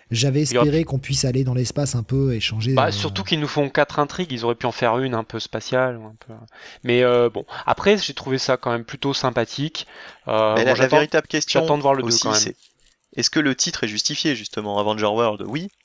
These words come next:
Speaker 3: concrètement.
Speaker 2: Bah,
Speaker 1: Bah
Speaker 2: oui,
Speaker 1: oui,
Speaker 2: là ils
Speaker 1: puisque
Speaker 2: sont aux quatre
Speaker 1: là,
Speaker 2: coins du
Speaker 1: ils vont
Speaker 2: monde.
Speaker 1: partout, euh, ils sont aux
Speaker 2: Ouais.
Speaker 1: quatre coins du monde, donc, euh, oui, clairement.
Speaker 3: Oui, mais d'habitude, ils vont pas partout.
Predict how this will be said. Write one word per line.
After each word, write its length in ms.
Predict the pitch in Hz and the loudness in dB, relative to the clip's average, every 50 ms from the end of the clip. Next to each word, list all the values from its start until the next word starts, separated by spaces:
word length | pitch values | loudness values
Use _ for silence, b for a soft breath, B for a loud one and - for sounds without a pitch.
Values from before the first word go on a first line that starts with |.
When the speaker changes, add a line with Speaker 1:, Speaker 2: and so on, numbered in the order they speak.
| _ _ _ _ _ _ - | _ _ _ _ _ _ -20
Speaker 3:
concrètement. 380 | - - - - 127 117 117 - 143 117 | -20 -6 -2 -2 -2 0 -2 -4 -4 -4
Speaker 2:
Bah, 20 | 117 117 117 117 113 | -6 -8 -10 -10 -6
Speaker 1:
Bah 60 | 120 | -2
Speaker 2:
oui, 80 | 123 151 | 2 2
Speaker 1:
oui, 60 | 165 | 4
Speaker 2:
là 100 | - 135 | 4 4
ils 20 | 131 | 4
Speaker 1:
puisque 140 | 165 - | 2 2
Speaker 2:
sont 80 | - 175 | 2 2
aux 40 | 165 | 2
quatre 140 | 143 139 151 | 2 2 2
Speaker 1:
là, 60 | 156 | 4
Speaker 2:
coins 100 | 156 143 | 4 4
du 60 | 139 | 4
Speaker 1:
ils 60 | 143 143 | 4 4
vont 80 | 135 | 2
Speaker 2:
monde. 100 | 139 139 | 2 2
Speaker 1:
partout, 440 | 135 147 - - 185 165 123 113 113 | 0 -2 -4 -4 -4 -4 -4 -2 -4
euh, 180 | 113 113 113 113 | -2 -2 -2 0
ils 80 | 117 117 | 0 0
sont 140 | 113 - 135 | 0 0 0
aux 60 | 127 | 0
Speaker 2:
Ouais. 40 | 113 | 0
Speaker 1:
quatre 200 | 113 139 120 - | 0 -2 -2 -2
coins 100 | 139 139 | 0 0
du 80 | 139 | 0
monde, 220 | 160 156 127 113 107 | 0 0 0 -2 -2
donc, 200 | 110 107 - - | -4 -6 -4 -4
euh, 40 | 113 | -4
oui, 220 | 110 120 151 135 | -2 -2 -4 -4
clairement. 280 | - - 139 131 131 101 | -4 -4 -4 -2 -2 -2
Speaker 3:
Oui, 100 | - 180 | 0 0
mais 180 | 202 180 165 151 | 2 2 2 2
d'habitude, 460 | 135 139 147 147 151 - 190 190 156 | 4 2 2 2 0 -6 -6 -6 -4
ils 100 | 139 131 | -4 -2
vont 100 | 131 135 | -2 0
pas 120 | 131 147 147 | 2 2 2
partout. 320 | - 151 - - 269 294 | 0 -2 -2 -4 -10 -10